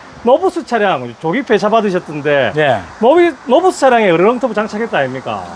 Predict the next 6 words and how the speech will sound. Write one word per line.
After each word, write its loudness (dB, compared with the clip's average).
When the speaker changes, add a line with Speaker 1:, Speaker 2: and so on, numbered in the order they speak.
Speaker 2:
예, 2
그랬죠. 0
Speaker 1:
어떤, 0
뭐, 0
효과를 2
보셨습니까? -2